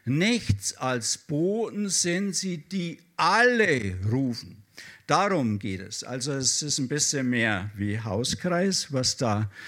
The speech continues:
dahinter steckt. Aber es, ähm, ist auch deutlich, es soll das neue Volk Gottes werden.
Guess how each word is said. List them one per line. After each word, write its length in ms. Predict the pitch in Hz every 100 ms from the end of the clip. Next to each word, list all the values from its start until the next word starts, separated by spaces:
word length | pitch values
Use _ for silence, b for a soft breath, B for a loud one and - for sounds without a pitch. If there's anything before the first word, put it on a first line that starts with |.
| B B -
dahinter 600 | 110 117 123 - 98 107
steckt. 540 | 104 - 104 101 - - B B B B
Aber 600 | - 131 165 180 185 -
es, 400 | 131 110 - - -
ähm, 460 | 113 95 92 104 104 B B B B
ist 180 | 117 127
auch 260 | 117 110
deutlich, 680 | - 113 131 151 165 147 120
es 320 | 117 - -
soll 420 | 117 127 151 156
das 520 | 143 120 123 - -
neue 760 | 110 101 107 123 120 110 101 98 - -
Volk 640 | - 110 95 101 - -
Gottes 600 | - 104 - - 107 -
werden. 400 | - 87 101 117